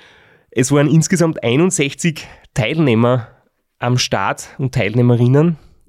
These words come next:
Wir werden die nächsten Episoden jetzt dann ausführlich über das Ganze sprechen. Wir werden aus der Sicht vom Flo und von mir das Ganze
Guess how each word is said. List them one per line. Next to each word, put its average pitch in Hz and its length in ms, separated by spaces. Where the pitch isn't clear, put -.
Wir 123 200
werden 127 340
die 131 100
nächsten 131 340
Episoden 143 440
jetzt 131 240
dann 123 300
ausführlich 156 560
über 135 160
das 131 160
Ganze 120 240
sprechen. 160 560
Wir 131 160
werden 123 380
aus - 240
der 120 220
Sicht - 500
vom 123 320
Flo 120 340
und 127 180
von 120 200
mir 170 400
das 139 160
Ganze 139 520